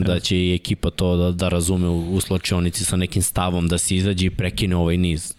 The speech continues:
Speaker 2: Znaš, oni prekineš niz protiv Giantsa koji su loši ove sezone i ekipa koja onako je iznervirala jednom naše quarterback.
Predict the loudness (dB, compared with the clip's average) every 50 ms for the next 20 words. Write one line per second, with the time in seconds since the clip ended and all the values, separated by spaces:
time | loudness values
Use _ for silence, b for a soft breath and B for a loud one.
0 | -8 -6 -4 -2 0 0 0 -2 -2 -2 -2 -4 -2 -2 -2 -2 -2 0 0 0
1 | 0 0 0 -2 -2 -2 0 -2 0 0 0 0 0 -2 -2 -2 -2 -2 -2 0
2 | 0 0 0 0 0 0 0 0 0 0 0 2 2 2 2 0 0 0 2 2
3 | 2 2 0 0 -2 -4 -4 -4 -6 -6 -4 -2 0 2 2 2 0 0 -2 -4
4 | -6 -8 B B B B B B B B B B B B B B B B B B
5 | B B B B -20 -20 -20 -20 -20 -12 -6 -2 0 0 2 2 2 2 2 2
6 | 2 2 2 2 2 2 2 2 2 2 2 2 0 0 -2 -2 -2 -2 -2 -2
7 | -2 0 0 -2 -2